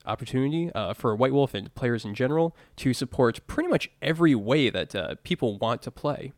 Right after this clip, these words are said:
So if you pick up V five and decide that, you know, maybe you still wanna run stories using the older twentieth anniversary edition,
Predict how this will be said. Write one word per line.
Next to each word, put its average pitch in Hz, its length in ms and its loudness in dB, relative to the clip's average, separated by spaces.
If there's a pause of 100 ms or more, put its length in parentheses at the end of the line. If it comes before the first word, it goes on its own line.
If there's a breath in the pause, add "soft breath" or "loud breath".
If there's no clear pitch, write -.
(460 loud breath)
So - 140 2
if 131 60 4
you - 80 -12
pick - 160 4
up 156 80 4
V 139 200 2
five 156 380 2
and 123 80 0
decide 120 360 0
that, 104 360 -4
you 151 60 -6
know, 151 140 0
maybe 139 220 0
you 131 40 -2
still 151 180 -2
wanna 135 200 2
run 127 140 2
stories 139 420 -2
using 113 240 -2
the 101 240 -4
older 120 280 2
twentieth 165 460 -2
anniversary 110 520 -4
edition, 110 420 -8